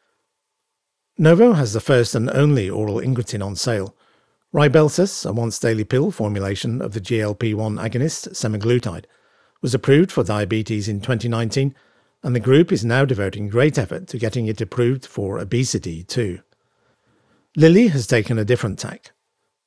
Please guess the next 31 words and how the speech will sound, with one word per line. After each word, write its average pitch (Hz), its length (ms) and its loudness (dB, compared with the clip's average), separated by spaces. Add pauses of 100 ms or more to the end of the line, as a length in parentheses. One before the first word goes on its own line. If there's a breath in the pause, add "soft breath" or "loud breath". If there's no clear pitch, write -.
(140)
It's 156 180 -4
not 180 220 6
developed 139 420 0
an 104 140 -4
oral 139 400 4
form 98 320 -8
of 104 120 -8
its - 140 -6
blockbuster 113 640 -4
subcutaneous 123 840 0
incretin 107 500 -6 (120)
tirzepatide, 123 760 -2 (340 soft breath)
a - 40 -10
G 120 200 0
I 110 120 0
P 127 320 -2
G 113 220 -2
L 101 160 -4
P 104 200 -4
one 120 280 -2
agonist, 131 440 -2 (420 soft breath)
instead 160 380 4
developing 104 540 0
an 104 260 -4
oral 123 440 2
single-mechanism 107 920 -2
G 113 160 0
L 110 100 0
P 113 200 -2
one, 120 280 -2 (300 soft breath)
orforglipron. 120 800 -2